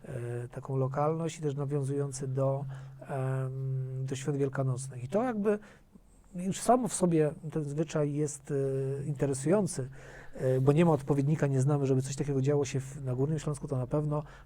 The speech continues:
najprawdopodobniej również w innych terenach naszego, e, kraju. Natomiast do niego dołączone jest jeszcze coś,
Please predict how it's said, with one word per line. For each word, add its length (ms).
najprawdopodobniej 1080
również 340
w 300
innych 220
terenach 580
naszego, 600
e, 40
kraju. 500
Natomiast 400
do 140
niego 240
dołączone 500
jest 160
jeszcze 260
coś, 420